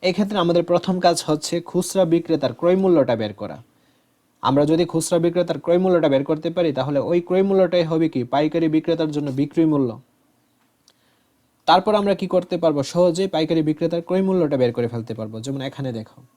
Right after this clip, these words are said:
এই যে মনে করি ক্রয় মূল্য একশো টাকা হলে খুচরা বিক্রেতার বিশ পার্সেন্ট লাভে বিক্রয় মূল্য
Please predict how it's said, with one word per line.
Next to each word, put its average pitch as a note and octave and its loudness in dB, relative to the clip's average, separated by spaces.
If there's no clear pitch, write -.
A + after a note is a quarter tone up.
এই A#2+ 0
যে A2+ -8
মনে D3+ 4
করি E3+ 4
ক্রয় F3 4
মূল্য F3+ 4
একশো D#3+ 0
টাকা D#3+ 0
হলে F3 0
খুচরা D#3 -2
বিক্রেতার D#3 0
বিশ C#3 0
পার্সেন্ট E3 -2
লাভে C#3+ 2
বিক্রয় D3 0
মূল্য F3 -2